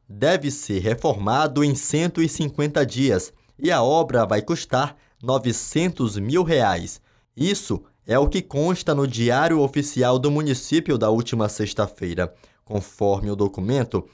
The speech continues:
a empresa contratada é a D P M Construtora, que é de Ribeirão Preto, São Paulo.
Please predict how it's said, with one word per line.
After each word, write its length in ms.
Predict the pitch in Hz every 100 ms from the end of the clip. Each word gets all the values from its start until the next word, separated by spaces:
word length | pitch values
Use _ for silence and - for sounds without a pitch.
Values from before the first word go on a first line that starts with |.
| _ -
a 100 | 131
empresa 540 | 135 123 131 139 135
contratada 1000 | 127 156 170 151 120 - 127 147 143 135
é 240 | - 120 123
a 80 | 104
D 280 | 95 160
P 280 | - - 120
M 260 | 120 156 147
Construtora, 960 | 147 151 156 170 151 - 143 107 - - _ _
que 180 | 170
é 100 | 156
de 120 | 165 147
Ribeirão 520 | 123 160 156 151 135
Preto, 380 | - 131 131 120
São 240 | 113 95
Paulo. 460 | 95 92 85 85